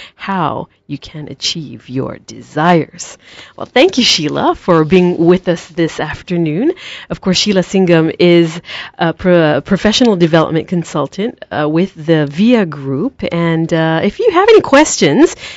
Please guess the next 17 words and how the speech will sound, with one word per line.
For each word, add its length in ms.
you 80
can 280
email 340
us 260
at 400
the 120
big 240
picture 400
at 180
B 140
F 160
M 200
dot 200
my. 540
We've 160
got 240
more 380